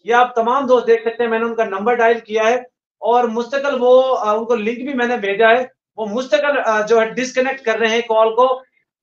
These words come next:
इससे पता चलता है, मैंने उनको लिख के भेजा है कि रोशन अली अजीम साहब जो है हमारे साथ जुड़ चुके हैं, आप हमारे साथ अपने बैठ के point of view दें।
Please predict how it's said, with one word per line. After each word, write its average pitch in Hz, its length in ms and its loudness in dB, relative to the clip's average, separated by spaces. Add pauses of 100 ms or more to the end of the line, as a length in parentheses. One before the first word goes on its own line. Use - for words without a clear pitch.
(100)
इससे 269 320 2 (120)
पता 285 240 0
चलता 277 340 0
है, 277 240 2
मैंने 262 200 0
उनको 269 220 -2
लिख 269 200 -2
के 320 140 0
भेजा 240 280 4
है 262 120 4
कि 269 120 0
रोशन 233 260 0
अली 254 200 -2
अजीम 254 300 0
साहब 226 260 2
जो 233 120 2
है 240 80 4
हमारे 226 300 2
साथ 226 220 0
जुड़ 220 160 -4
चुके 233 220 -6
हैं, 247 100 0
आप 226 380 2
हमारे 214 300 0
साथ 226 140 0
अपने 214 320 -6
बैठ 208 260 -2
के 226 80 -2
point 262 360 -4
of 277 80 0
view 220 180 -2
दें। 196 140 -6